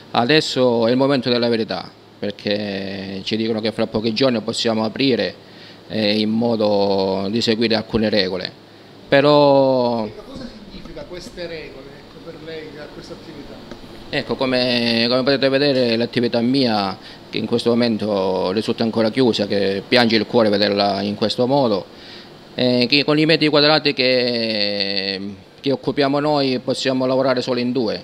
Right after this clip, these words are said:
Speaker 1: e far entrare due persone, eh, quindi incassi negativi, eh, operai devono rimanere a casa. Eh.
Speaker 2: Rischiano il licenziamento, dico.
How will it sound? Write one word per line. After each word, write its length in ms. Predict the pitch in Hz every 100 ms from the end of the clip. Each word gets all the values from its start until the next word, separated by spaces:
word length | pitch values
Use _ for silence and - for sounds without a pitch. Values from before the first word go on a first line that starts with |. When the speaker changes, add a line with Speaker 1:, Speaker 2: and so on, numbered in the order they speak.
| - -
Speaker 1:
e 100 | 113
far 200 | 123 123
entrare 360 | 120 123 120
due 140 | 110 120
persone, 520 | 113 - 104 90 - - - - -
eh, 320 | - 110 107 104
quindi 1080 | 135 127 117 117 110 107 104 104 101 101 110
incassi 1040 | 117 120 110 110 107 104 101 95 95 95
negativi, 840 | 107 113 120 147 127 104 98 90 - - -
eh, 280 | 101 107 101
operai 920 | 110 117 117 120 117 110 107 101 101
devono 220 | 104 107 107
rimanere 360 | 113 107 104
a 60 | 107
casa. 640 | - 127 107 - 92 90 - - - -
Eh. 760 | 107 107 104 101 101 101 98 98
Speaker 2:
Rischiano 340 | 254 - 226
il 80 | 208
licenziamento, 640 | 208 214 196 214 208 - 143
dico. 420 | 135 135 -